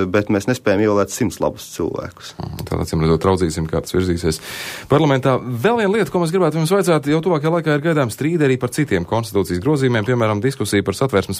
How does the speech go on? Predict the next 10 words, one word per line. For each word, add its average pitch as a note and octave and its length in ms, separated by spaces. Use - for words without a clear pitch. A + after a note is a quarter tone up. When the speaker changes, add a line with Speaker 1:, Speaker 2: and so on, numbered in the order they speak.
Speaker 2:
preambulu. D2 720
Piemēram, F2 320
jau E2+ 140
Saskaņas F2+ 340
centra G2+ 300
deputāts F#2+ 400
Andrejs F#2 320
Elksniņš D2 400
bija D2 160
paudis E2+ 240